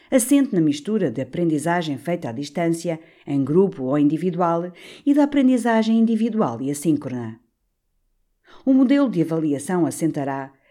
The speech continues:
para a maioria dos conteúdos, também ele em metodologia mista com recurso à avaliação online, avaliação teórica em sala e ainda exercícios práticos individuais ou em grupo.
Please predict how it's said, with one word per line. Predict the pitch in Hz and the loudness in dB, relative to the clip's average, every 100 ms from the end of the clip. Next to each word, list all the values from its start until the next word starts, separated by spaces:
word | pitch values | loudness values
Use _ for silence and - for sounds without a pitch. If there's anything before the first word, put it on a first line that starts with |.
| _ | _
para | 190 160 | -2 0
a | |
maioria | 143 143 143 185 156 | 2 0 0 -2 -2
dos | 123 | -4
conteúdos, | - 147 180 180 175 180 - _ _ - | -4 -4 0 -2 -2 -6 -12 _ _ 0
também | 165 170 180 220 | 2 4 4 4
ele | 175 | 2
em | 131 | 2
metodologia | 135 143 147 143 143 151 139 | 0 -4 -6 -4 0 2 2
mista | 180 208 - 123 | 2 -2 -6 -8
com | 143 | -6
recurso | 131 - 185 180 156 | -10 -8 -4 -4 -6
à | 127 | -8
avaliação | 143 147 165 165 131 | -4 -2 -2 -4 -2
online, | 147 160 165 165 165 165 - - | 0 2 2 2 2 -2 -10 -12
avaliação | 165 196 202 196 226 220 | -2 0 0 0 -2 -2
teórica | 190 185 165 135 | 0 -2 -2 -6
em | 127 | -10
sala | - 165 160 160 160 - - | -6 -4 -2 -4 -8 -16 -6
e | 233 | 2
ainda | 254 262 247 | 4 4 2
exercícios | 180 151 147 196 190 151 - | -2 -4 -6 -8 -8 -8 -8
práticos | 170 160 165 147 131 143 | -4 -4 -4 -8 -6 -4
individuais | 147 156 180 160 160 160 175 - - - | -2 -2 -4 -4 -4 -4 -6 -10 -20 -4
ou | 170 143 | -2 0
em | 139 | -2
grupo. | 156 147 - 82 | -2 -2 -4 -16